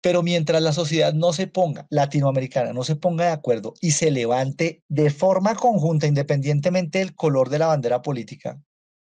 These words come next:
no importa, de-, y diga, "Oiga, ¿sabe qué, señores de Estados Unidos? No, no vamos a seguir, eh,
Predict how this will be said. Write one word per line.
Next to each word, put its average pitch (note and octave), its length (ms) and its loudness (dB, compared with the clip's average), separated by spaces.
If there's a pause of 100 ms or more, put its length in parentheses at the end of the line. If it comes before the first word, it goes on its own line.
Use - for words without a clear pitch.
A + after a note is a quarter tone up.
(100)
no C#3+ 140 2
importa, E3+ 680 2
de-, D3+ 240 -6
y D3+ 120 0
diga, C#3+ 240 2
"Oiga, F3+ 220 2
¿sabe E3 240 -2
qué, - 320 -6
señores E3+ 320 -4
de E3+ 60 -4
Estados F3 220 0
Unidos? D#3 300 -4 (600)
No, C#3+ 680 2 (1300)
no D3+ 320 6
vamos E3 360 2
a C#3 80 0
seguir, B2+ 520 -8 (180)
eh, D3 460 0